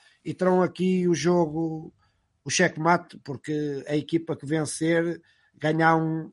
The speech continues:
ganhará um grande alento, eh, tanto o Condoso como o Futsal Azemais, vai ser um jogo muito equilibrado, ga-, ganhará um grande alento para que, eh, possa fazer mais pontos no campeonato, como é lógico.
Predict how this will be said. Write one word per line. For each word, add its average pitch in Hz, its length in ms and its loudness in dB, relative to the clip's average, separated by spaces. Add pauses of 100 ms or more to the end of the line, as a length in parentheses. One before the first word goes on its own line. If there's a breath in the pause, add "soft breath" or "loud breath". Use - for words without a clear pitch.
(120)
ganhará 160 460 2
um 165 80 0
grande 165 260 2
alento, 185 600 0
eh, 135 180 -8
tanto 147 240 -8
o - 20 -8
Condoso 143 400 -6
como 151 140 -6
o - 40 -8
Futsal 151 360 -8
Azemais, 156 380 -6
vai 147 180 -8
ser - 120 -12
um 143 60 -6
jogo 143 240 -6
muito 156 220 -8
equilibrado, 190 560 0 (520)
ga-, 160 220 0 (360)
ganhará 170 480 0
um 175 60 2
grande 175 260 0
alento 185 360 0
para 196 260 -4
que, 214 440 -6 (300)
eh, 147 180 -4
possa 147 320 -4
fazer 143 260 -8
mais 135 180 -8
pontos 123 260 -16
no 113 100 -10
campeonato, 117 560 -12
como 113 120 -14
é - 20 -10
lógico. 120 360 -10